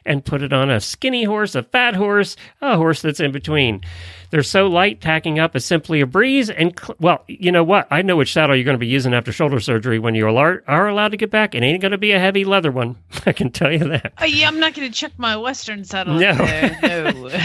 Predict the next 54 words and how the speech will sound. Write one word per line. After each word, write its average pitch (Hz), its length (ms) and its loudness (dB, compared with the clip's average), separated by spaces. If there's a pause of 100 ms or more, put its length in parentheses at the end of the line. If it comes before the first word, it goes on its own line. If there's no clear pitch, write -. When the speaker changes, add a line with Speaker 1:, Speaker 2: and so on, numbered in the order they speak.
Speaker 1:
No, 175 180 2
you'll 151 220 -2
be 165 140 2
throwing 165 420 0
the 139 80 -2
Wintec 156 420 0
up 131 160 0
there. 135 240 0 (360)
And 180 180 -2
Speaker 2:
Yep. - 20 -18
Speaker 1:
cleaning 269 400 0
it 165 100 2
is 143 120 0
so 185 180 0
much 190 220 -2
fun. 226 280 0
You 135 380 0
put 185 180 0
it 180 100 -2
on 180 180 2
a 151 320 4
s-, 135 220 -8
fence, - 460 -2
you 143 80 0
take 185 320 -2
the 185 80 0
hose 190 260 2
out, 202 240 0
you 120 80 -4
hose 160 200 2
it 143 100 -8
down. 87 340 -8 (400)
Uh, 127 120 -4
Speaker 2:
Is 110 120 4
it 427 200 4
weird 294 320 2
that 311 100 2
I've 269 140 0
never 226 260 0
cleaned 247 340 -8
mine? 269 380 -2 (500)
Okay, 127 400 -8
whatever. 117 340 -6
Speaker 1:
No, 127 300 -2
you 143 180 0
don't 170 160 0
clean 143 160 2
your 110 120 2
leather 101 220 0
ones 90 200 -4
either, 92 220 -4
so 120 240 2
there's 107 200 0
that. 92 300 -6